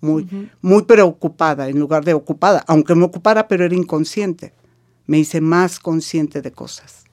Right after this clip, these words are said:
Speaker 2: ¿Cuáles fueron los principales retos a los que te enfrentaste o te has enfrentado?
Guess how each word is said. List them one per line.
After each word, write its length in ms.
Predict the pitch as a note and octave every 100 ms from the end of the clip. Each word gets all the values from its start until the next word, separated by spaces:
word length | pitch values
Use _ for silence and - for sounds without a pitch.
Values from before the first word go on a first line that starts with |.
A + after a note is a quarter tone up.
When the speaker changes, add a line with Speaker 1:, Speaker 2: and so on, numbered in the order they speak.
| _ _ _ _ _ _ _ _ _ _ _ _ _ _
Speaker 2:
¿Cuáles 300 | C4 D4 C4+
fueron 240 | A3+ C4 A#3+
los 140 | F#3
principales 720 | - G3 F3 F3+ F#3+ G3 G3
retos 300 | F3+ F3+ F#3
a 80 | F3+
los 120 | F3
que 120 | - F3
te 100 | E3+
enfrentaste 600 | E3 E3 E3 E3 D3 - - _ _ _ _ - - _
o 100 | -
te 120 | F3 F3+
has 180 | E3+
enfrentado? 640 | F3+ E3+ E3 D#3 D#3+ D#3